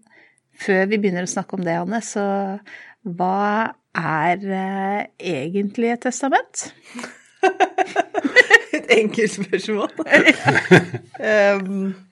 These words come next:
Speaker 2: et testament er et dokument hvor du fordeler, eh, arven etter deg, og det, det står man jo ikke helt fritt til, men det, det har vi snakket om tidligere også. Men, eh, det er jo i hvert fall et dokument som er skriftlig,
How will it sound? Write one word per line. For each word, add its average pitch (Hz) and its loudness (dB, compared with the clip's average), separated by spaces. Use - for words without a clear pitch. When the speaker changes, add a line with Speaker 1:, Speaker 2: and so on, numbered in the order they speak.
Speaker 2:
et - -4
testament 240 2
er 185 6
et 175 -8
dokument 175 -2
hvor 190 -4
du 175 0
fordeler, 156 -4
eh, 143 -12
arven 170 -6
etter 180 -8
deg, 214 0
og 196 -8
det, 196 0
det 220 -2
står 196 2
man 196 2
jo 185 -2
ikke 196 6
helt - -4
fritt 156 -14
til, 175 0
men 185 -6
det, 196 2
det 214 2
har 175 0
vi 180 -8
snakket 185 -10
om 175 -14
tidligere 156 -8
også. 214 0
Men, 214 0
eh, 208 -2
det 190 2
er 196 4
jo 202 0
i 185 -2
hvert - -8
fall 180 -6
et - -12
dokument 170 -8
som 170 -10
er 170 -14
skriftlig, 202 -4